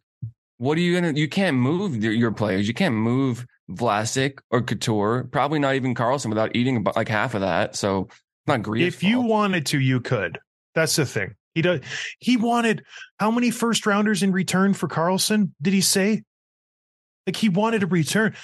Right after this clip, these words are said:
Speaker 2: And I've been saying this for years now. Nobody listens to me. They should. But, "Oh, you fought. We don't listen to you." You need to give up a first rounder if you want to get rid of Carlson.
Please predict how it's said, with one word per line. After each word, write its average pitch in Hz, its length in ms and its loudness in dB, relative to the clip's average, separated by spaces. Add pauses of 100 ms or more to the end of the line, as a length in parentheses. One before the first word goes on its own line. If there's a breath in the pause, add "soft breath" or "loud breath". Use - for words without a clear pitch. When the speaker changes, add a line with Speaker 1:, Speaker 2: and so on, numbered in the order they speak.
(140 loud breath)
Speaker 2:
And 175 100 2
I've 180 80 2
been 170 100 0
saying 220 300 2
this 233 140 2
for - 160 -2
years 180 500 0
now. 87 140 -8 (140)
Nobody 220 280 2
listens 147 420 2
to 104 120 -4
me. 92 160 -14 (100)
They 147 80 2
should. 143 400 0 (240)
But, 143 120 0
"Oh, 151 180 2
you 139 100 2
fought. 113 400 -2
We 127 80 2
don't 120 140 0
listen 120 220 2
to - 20 4
you." 98 100 0 (1160 loud breath)
You 226 200 2
need 302 260 2
to 226 140 2
give 143 280 2
up 143 160 0
a 127 40 2
first - 360 0
rounder 98 400 -2 (720)
if 156 140 -4
you 156 100 2
want 151 120 2
to 143 60 0
get 135 160 0
rid 135 100 2
of 123 100 -2
Carlson. 98 520 -2